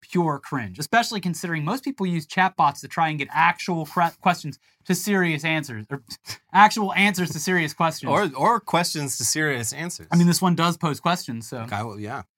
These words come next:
Speaker 1: On the other hand, making Grok act like this might be a good way to ensure that users don't take whatever it says as gospel, since chatbots have that whole lying problem that no one knows how to solve.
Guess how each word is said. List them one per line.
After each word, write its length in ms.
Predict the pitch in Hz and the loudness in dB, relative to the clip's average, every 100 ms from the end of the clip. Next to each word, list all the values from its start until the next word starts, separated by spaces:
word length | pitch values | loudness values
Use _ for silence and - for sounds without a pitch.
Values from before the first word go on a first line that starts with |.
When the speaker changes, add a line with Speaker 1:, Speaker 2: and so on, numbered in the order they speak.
| _ | _
Speaker 1:
On 160 | 165 190 | 2 4
the 80 | 196 | 2
other 180 | 233 | 2
hand, 240 | 208 214 214 | 0 2 2
making 300 | 190 196 180 | 0 -2 0
Grok 260 | 175 180 | 2 2
act 220 | 180 170 - | 4 2 2
like 160 | 165 | -4
this 220 | 156 156 | -4 -6
might 240 | 165 156 156 | -2 -4 -4
be 140 | 151 | -6
a 120 | 139 | -6
good 240 | 123 156 147 | -6 -6 -4
way 140 | 139 135 | -4 -4
to 60 | |
ensure 380 | 120 113 147 135 | -6 -8 -8 -6
that 220 | 120 104 | -8 -10
users 320 | 127 127 117 104 | -10 -10 -8 -8
don't 240 | 131 123 | -8 -8
take 200 | 135 117 | -10 -10
whatever 240 | 117 117 | -8 -8
it 120 | 120 110 | -10 -10
says 180 | 120 | -14
as 160 | 123 170 | -10 -4
gospel, 460 | 180 214 - - - | 4 6 4 -6 -18
since 300 | - 123 - | -12 -12 -6
chatbots 500 | - 143 - 117 - | -2 -2 -2 -6 -6
have 160 | 123 | -8
that 140 | 113 107 | -6 -8
whole 260 | 123 107 - _ _ _ | -8 -10 -12 _ _ _
lying 520 | 127 156 165 160 135 | 2 6 6 4 0
problem 420 | 110 123 110 120 123 | -2 -2 -2 -4 -8
that 120 | 117 | -6
no 140 | 139 | -4
one 160 | 131 123 | -4 -6
knows 160 | 117 | -8
how 160 | 110 120 | -4 -4
to 80 | 104 | -4
solve. 320 | 139 113 117 | -6 -6 -6